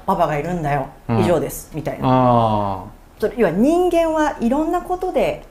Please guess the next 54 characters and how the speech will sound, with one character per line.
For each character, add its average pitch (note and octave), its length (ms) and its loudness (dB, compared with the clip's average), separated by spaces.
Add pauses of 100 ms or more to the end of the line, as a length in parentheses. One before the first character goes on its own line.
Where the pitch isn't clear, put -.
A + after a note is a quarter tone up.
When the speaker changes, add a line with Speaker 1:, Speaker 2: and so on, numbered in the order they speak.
(140)
Speaker 1:
感 A#3+ 320 0
じ B3+ 80 2
る C4+ 80 0
し C4 160 -6
考 - 180 -8 (320)
え B3+ 40 -2
る G3+ 140 -2
が、 A3 280 0 (260)
結 F#3+ 180 -4
果 A#3+ 100 2
的 B3 200 -4
に C4 160 2
そ B3+ 120 -2
の B3 140 2
こ B3+ 100 0
と A#3+ 140 0
を F3+ 80 0
し - 140 -8
っ - 80 -20
か G#3+ 100 0
り G3 100 0
コ F3+ 140 -8
ミ F3 80 -2
ュ - 20 2
ニ F#3+ 140 0
ケ G#3+ 220 2
ー - 20 2
シ G3+ 120 -10
ョ D#3+ 40 -4
ン D3 80 -4
を - 20 -6
す D3 180 -6
る E3 140 0
相 E3+ 160 0
手 F3+ 140 -4
と D#3 120 -4
い D3 60 0
う C#3+ 60 -2
も D3 100 -6
の C#3+ 80 -6
が C3+ 80 -4
大 D3+ 220 -4
切 D3+ 280 -10
だ G#3 120 4
っ G3+ 60 -6 (260)
て E3+ 60 -2
い C#3+ 40 -2
う C3 40 -4
プ - 120 -12
ロ F3+ 100 -4
セ F3 140 -8
ス C#3 160 -12 (340)
Speaker 2:
う A#2+ 60 2
ん。 G#2 400 2